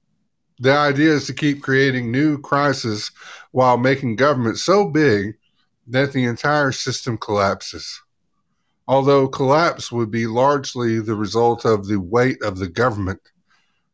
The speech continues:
the effect upon the system and upon private institutions will be so profound that only the government will remain powerful enough to fix it.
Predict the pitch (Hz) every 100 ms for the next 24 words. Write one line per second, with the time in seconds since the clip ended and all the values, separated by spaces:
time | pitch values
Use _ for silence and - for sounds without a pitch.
0 | - 117 107 - 147 151 - - 123 117
1 | 107 98 139 139 127 110 117 127 120 104
2 | 139 135 113 - 135 113 113 120 - 101
3 | 165 165 127 110 - - - - 143 135
4 | 131 170 165 170 156 - 151 139 120 117
5 | 120 _ - _ 131 139 160 170 151 135
6 | 156 175 147 139 135 135 143 143 139 143
7 | 143 139 143 151 151 - 143 147 143 147
8 | - 151 - 196 - -